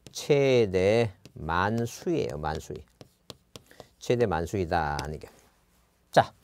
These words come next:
그다음에 <clears throat> 만약에 뭐예요? 제방에 편입돼서 이 바다를 매립합니다. 그죠? 그러면 이걸 만약에 매립을 했다 치게 되면 새로이 뭐가 생겼어요?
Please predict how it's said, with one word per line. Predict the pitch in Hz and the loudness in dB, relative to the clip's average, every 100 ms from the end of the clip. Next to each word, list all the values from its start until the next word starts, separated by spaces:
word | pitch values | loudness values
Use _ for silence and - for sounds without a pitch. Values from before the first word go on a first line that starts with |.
| - - - | -10 -10 -2
그다음에 | 185 190 - - 156 110 | 6 6 8 8 8 8
<clears throat> | |
만약에 | 101 135 196 | 8 8 8
뭐예요? | 170 110 87 95 - | 6 4 4 0 -2
제방에 | - 117 139 151 | 2 4 4 2
편입돼서 | 170 170 151 104 107 110 82 90 - - _ _ _ _ | 0 -2 0 0 2 2 2 0 -2 -6 _ _ _ _
이 | 80 80 71 - | -6 -4 -6 -6
바다를 | - 95 113 120 | 0 4 6 4
매립합니다. | 95 110 - 117 80 - - _ - | 2 -2 -2 -4 -6 -14 -20 _ -12
그죠? | 131 147 _ _ _ _ _ | -8 -8 _ _ _ _ _
그러면 | - 220 123 135 - _ - _ | -2 0 2 0 -6 _ -20 _
이걸 | 143 190 | 0 4
만약에 | 175 135 151 | 6 6 6
매립을 | 147 92 113 135 | 4 4 4 4
했다 | 135 131 123 110 98 | 2 4 6 6 6
치게 | 92 - 123 | 2 -4 -2
되면 | 110 104 90 - | 0 0 -2 -8
새로이 | - 185 175 151 | -4 2 4 4
뭐가 | 120 98 113 | 4 4 4
생겼어요? | 131 127 - 73 57 - | 2 -2 -2 -6 -6 -8